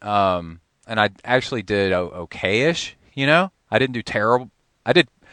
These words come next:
I felt terrible, and I looked terrible, but, you know, I did okay, like, results-wise, and, um, and I always have that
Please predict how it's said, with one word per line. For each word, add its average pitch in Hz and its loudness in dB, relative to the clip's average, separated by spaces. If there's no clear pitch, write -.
I 147 4
felt 113 2
terrible, 95 0
and 107 -2
I 98 4
looked 127 -2
terrible, 92 -4
but, 98 2
you 107 -6
know, 90 -4
I 107 2
did 117 0
okay, 95 2
like, 87 -2
results-wise, 92 -2
and, 98 4
um, 85 0
and 104 2
I 107 2
always 139 2
have 113 0
that 107 2